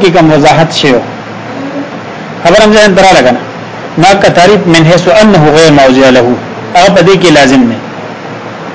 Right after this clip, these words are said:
خبره مې ذهن ته راغله؟ هغه کې په دې تعریف کې هم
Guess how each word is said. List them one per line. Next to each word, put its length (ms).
خبره 180
مې 120
ذهن 140
ته 80
راغله؟ 200
هغه 180
کې 100
په 60
دې 180
تعریف 360
کې 100
هم 100